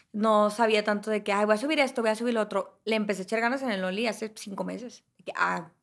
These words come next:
ya veía que esta chava, de hecho, me suscribí a Only de chavas para ver fotos de que, "Ah, voy a,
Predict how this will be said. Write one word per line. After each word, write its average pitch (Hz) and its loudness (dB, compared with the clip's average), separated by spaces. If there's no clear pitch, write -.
ya 190 2
veía 202 2
que 220 0
esta 208 -4
chava, 208 2
de 214 2
hecho, 214 0
me 233 -2
suscribí 220 0
a 190 4
Only 202 0
de 214 0
chavas 196 -2
para 208 0
ver 185 -2
fotos 180 -8
de 185 -12
que, - -18
"Ah, 190 -2
voy 196 2
a, 240 0